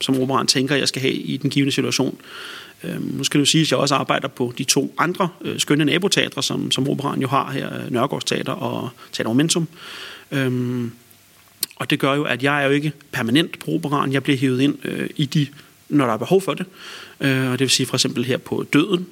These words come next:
øh, Til Døden og Skiller, som vi lige har spillet, øhm, hvor jeg er lysdesigner på, og også bygger og almindelig tekniker. Øhm,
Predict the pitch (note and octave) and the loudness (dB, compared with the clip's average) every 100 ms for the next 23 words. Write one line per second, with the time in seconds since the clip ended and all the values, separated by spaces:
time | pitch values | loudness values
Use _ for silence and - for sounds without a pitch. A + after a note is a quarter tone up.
0 | - F#3 D3 - - C3 C3+ C#3+ - D3 | -12 -10 -8 -6 -4 0 0 0 0 0
1 | E3 - C3 B2+ D3 - C#3 C#3+ C#3+ - | -2 -4 -4 -2 -2 -2 -2 -2 -6 -20
2 | _ - B2 B2 B2 B2 - _ C3 B2+ | _ -8 -6 -6 -8 -12 -16 _ 0 2
3 | D3 F#3 - D3+ D3 E3 F3+ - - - | 2 2 2 2 0 -2 -2 -14 -16 -16
4 | - C3+ B2+ C3 C#3+ C#3+ C#3+ D#3 - B2 | -2 0 2 2 0 2 0 0 -2 0
5 | C#3 D3+ - C#3 D3+ C#3+ C#3+ - - - | 0 0 2 2 2 -4 -10 -16 -20 -20
6 | - - C3 B2 B2+ B2+ | -20 -10 -8 -8 -10 -12